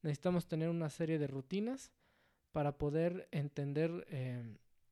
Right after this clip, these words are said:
cuál es nuestro rol en nuestra vida, para poder lograr cumplir metas, objetivos, indistintamente de dónde estés, chico, eh, grande o no.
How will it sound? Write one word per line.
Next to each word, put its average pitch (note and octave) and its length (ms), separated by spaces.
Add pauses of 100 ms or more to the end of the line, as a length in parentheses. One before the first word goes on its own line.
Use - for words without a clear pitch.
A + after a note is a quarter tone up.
(1120)
cuál F3 160
es F#3 80
nuestro D#3 320
rol E3 200
en D#3+ 100
nuestra C3 300
vida, E3 280
para C#3 400
poder D3 400
lograr C#3+ 560 (480)
cumplir C3+ 400
metas, F3+ 640
objetivos, F3 760
indistintamente F3 840
de D#3+ 320 (680)
dónde D#3 380
estés, C3+ 360
chico, F#3 440 (220)
eh, D3 220
grande F#3 460
o D3 140
no. G3 320